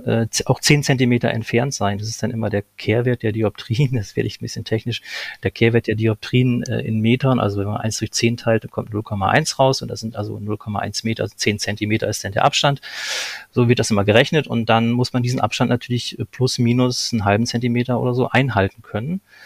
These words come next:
Das ist die eine Gewöhnung. Und dann ist es aber noch eine zweite Gewöhnung. Und zwar, und das ist ein bisschen schwierig, ähm, das sind ja oft, ähm, Makulaerkrankungen. Also jetzt auch hier bei der A M D ja sowieso. Ähm, und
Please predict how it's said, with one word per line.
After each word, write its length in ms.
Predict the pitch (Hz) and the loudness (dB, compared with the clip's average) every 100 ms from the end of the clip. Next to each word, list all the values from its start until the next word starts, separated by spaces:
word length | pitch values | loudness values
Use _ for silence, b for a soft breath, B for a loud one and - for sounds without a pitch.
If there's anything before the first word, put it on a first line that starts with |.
| B B B - 120 | B B B -14 -4
Das 200 | - 160 | 0 0
ist 100 | - | 0
die 180 | 131 - | 2 4
eine 240 | 127 175 | 4 4
Gewöhnung. 500 | 117 95 98 135 196 - _ _ _ _ _ _ _ _ _ - - | 2 0 0 0 -2 -6 _ _ _ _ _ _ _ _ _ -10 -8
Und 120 | 101 | -4
dann 80 | 131 | -2
ist 120 | 156 | 0
es 60 | 139 | 0
aber 140 | 135 | -2
noch 80 | 127 | -2
eine 140 | 123 | -4
zweite 360 | - - 113 151 | -4 -2 0 0
Gewöhnung. 440 | 156 135 139 143 | -2 -2 -2 -2
Und 100 | 120 | -4
zwar, 320 | - 120 117 113 B B B B | -4 0 0 -2 B B B B
und 100 | - | -8
das 80 | 117 | -4
ist 160 | 135 | -2
ein 80 | 127 | -2
bisschen 340 | 123 - 135 123 | -4 -2 -2 -2
schwierig, 720 | - 117 139 156 151 - - | -2 0 2 2 -2 -6 -4
ähm, 540 | 135 127 127 127 123 - _ - - | -2 0 2 0 -2 -6 _ -20 -16
das 220 | 185 160 110 | -10 -6 -4
sind 160 | 135 | 2
ja 160 | 127 120 | 4 4
oft, 400 | 139 - - - | 0 -4 -12 -6
ähm, 380 | 120 113 113 107 - - | -2 0 -2 -4 -12 -2
Makulaerkrankungen. 1160 | 110 120 139 113 101 - - 104 - 107 151 - B B B B B B _ - | 2 4 4 4 4 0 -2 -8 -6 -6 -6 -8 B B B B B B _ -8
Also 380 | 101 107 107 - | -2 0 -2 -2
jetzt 240 | 104 - | -4 -2
auch 80 | - | -6
hier 80 | 107 | 0
bei 80 | 107 | 2
der 120 | 110 | 4
A 80 | 107 | 2
M 120 | 110 | 2
D 100 | 110 | 2
ja 160 | 107 107 | 2 0
sowieso. 600 | 101 98 113 113 165 - | -2 -4 -4 -4 -4 -4
Ähm, 300 | 131 131 127 | -4 -2 -2
und 380 | - 123 117 | 0 -2 -2